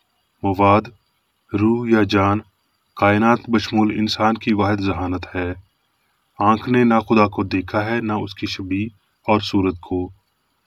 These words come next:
نہ تو خدا اور نہ ہی کامل انسان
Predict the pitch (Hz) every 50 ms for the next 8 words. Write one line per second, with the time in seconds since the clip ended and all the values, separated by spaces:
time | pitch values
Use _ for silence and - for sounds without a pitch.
0 | _ _ _ 107 104 107 110 - 123 120 - - 113 107 107 107 113 110 117 110
1 | 104 104 104 104 101 98 98 101 - 101 95 95 98 98 101 98 98 95 - -
2 | 98 95 98